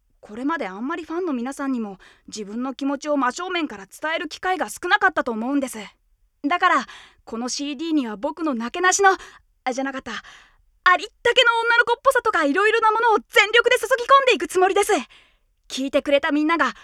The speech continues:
菊池誠の隅から隅までを、<clears throat>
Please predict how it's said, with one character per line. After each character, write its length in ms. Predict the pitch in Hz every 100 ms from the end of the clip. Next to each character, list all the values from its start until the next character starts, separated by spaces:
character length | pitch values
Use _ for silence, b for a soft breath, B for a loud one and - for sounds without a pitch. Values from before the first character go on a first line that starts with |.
| b b -
菊 240 | - -
池 160 | - 277
誠 300 | 269 294 302
の 100 | 330
隅 360 | - - 453 480
か 120 | 415
ら 80 | 311
隅 240 | - 453 494
ま 80 | 453
で 100 | 392
を、 40 | 330 302 B B _ _ _ _ - - _ _ - - _ _ _ - 381 349
<clears throat> 0 | 277